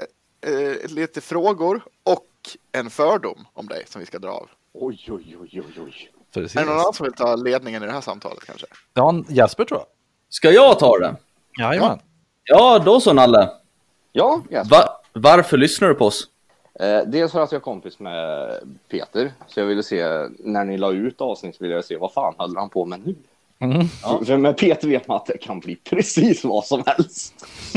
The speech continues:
Speaker 4: Ja.
Speaker 2: <laughs> Eh, eh, sen när jag började lyssna och hade lyssnat på ett par, tre avsnitt. Så det är så här,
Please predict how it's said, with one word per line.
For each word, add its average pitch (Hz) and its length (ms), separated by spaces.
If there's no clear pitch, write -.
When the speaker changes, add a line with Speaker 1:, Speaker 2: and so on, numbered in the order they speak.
Speaker 4:
Ja. 170 420
Speaker 2:
<laughs> - 180
Eh, 90 340
eh, 110 320
sen 143 480
när 139 260
jag 120 140
började 117 380
lyssna 113 280
och 107 420
hade 107 180
lyssnat - 380
på 143 60
ett 285 280
par, 110 140
tre 101 180
avsnitt. - 360
Så - 140
det 113 60
är 107 60
så - 100
här, - 100